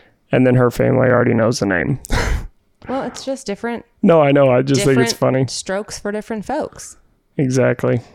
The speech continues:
Speaker 2: But anyway, name's old fashioned.
Speaker 1: Yep.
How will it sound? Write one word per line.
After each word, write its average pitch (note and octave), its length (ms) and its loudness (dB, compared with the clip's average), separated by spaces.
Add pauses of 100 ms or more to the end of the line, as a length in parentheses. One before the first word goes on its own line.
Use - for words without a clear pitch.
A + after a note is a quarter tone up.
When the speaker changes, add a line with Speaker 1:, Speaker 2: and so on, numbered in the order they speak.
(120)
Speaker 2:
But D4+ 100 -4
anyway, G3 560 -6
name's G#3 260 -4
old G#3+ 160 -6
fashioned. F#3 540 -8 (880)
Speaker 1:
Yep. D3 180 0